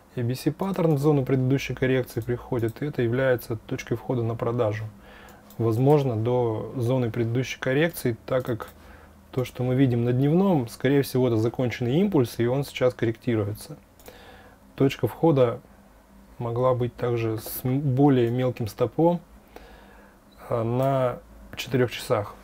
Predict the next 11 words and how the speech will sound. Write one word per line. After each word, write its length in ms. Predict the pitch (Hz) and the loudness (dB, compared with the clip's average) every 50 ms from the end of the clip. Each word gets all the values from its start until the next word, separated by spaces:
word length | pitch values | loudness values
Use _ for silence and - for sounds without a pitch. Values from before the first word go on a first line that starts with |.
| - - - - - - - - - - | -20 -20 -20 -20 -20 -20 -20 -20 -16 -8
А 100 | - 123 | -4 -2
вот 160 | 127 127 131 | -2 -2 -2
по 80 | - 139 | -2 -2
м-, 180 | 127 127 143 - - - - | 0 0 -2 -4 -8 -6 2
по 140 | - 147 147 | 6 8 8
новозеландскому 720 | 143 139 131 127 123 131 151 180 202 196 - - 156 139 | 8 8 8 6 6 6 6 6 4 4 2 2 2 4
доллару 380 | 127 131 143 151 147 135 117 110 | 6 6 8 8 8 8 6 4
я 120 | 113 117 | 4 4
зашел 320 | 117 117 117 - - 127 117 | 2 0 -2 -2 0 0 0
в 40 | - | 0
продажу, 640 | - 120 123 123 151 180 196 185 175 170 156 139 | 0 -2 0 2 2 2 2 4 4 4 2 2